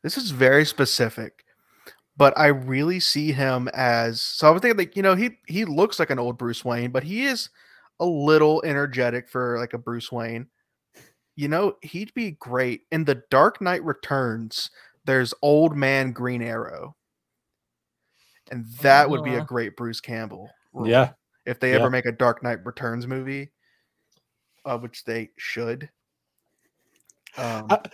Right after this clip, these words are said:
Speaker 3: I only hate that they wasted him in the M C U as the Pizza Papa.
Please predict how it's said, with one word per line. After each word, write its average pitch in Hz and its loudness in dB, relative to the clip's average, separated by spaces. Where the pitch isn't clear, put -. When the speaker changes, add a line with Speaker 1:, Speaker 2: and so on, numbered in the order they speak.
Speaker 3:
I 202 10
only 214 10
hate 190 8
that 180 8
they 160 12
wasted 160 8
him 156 6
in 151 6
the 143 6
M 147 4
C 139 0
U 131 6
as 117 -2
the 113 -6
Pizza 131 -4
Papa. 131 0